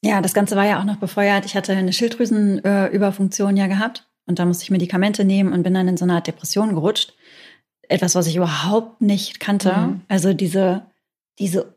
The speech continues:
Speaker 1: unfassbare Traurigkeit, die du nicht loswirst, ja, verbunden mit Panikattacken, dass du in so einer Glocke festhängst und du kannst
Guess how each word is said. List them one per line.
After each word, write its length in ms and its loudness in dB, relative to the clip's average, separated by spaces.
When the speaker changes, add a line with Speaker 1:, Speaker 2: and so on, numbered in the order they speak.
Speaker 1:
unfassbare 1000 0
Traurigkeit, 1000 0
die 80 0
du 120 4
nicht 640 2
loswirst, 680 -2
ja, 240 -2
verbunden 300 2
mit 160 0
Panikattacken, 880 0
dass 140 -2
du 80 -2
in 140 2
so 80 0
einer 240 2
Glocke 480 2
festhängst 800 -2
und 140 0
du 60 0
kannst 540 -2